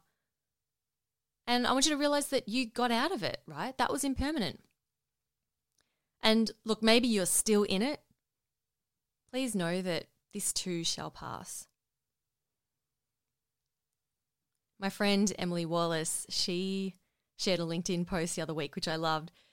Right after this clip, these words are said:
She, she shared how, um, a year ago, so it was, like, this,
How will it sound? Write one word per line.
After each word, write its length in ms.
She, 600
she 140
shared 320
how, 600
um, 420
a 80
year 300
ago, 340
so 160
it 40
was, 100
like, 120
this, 240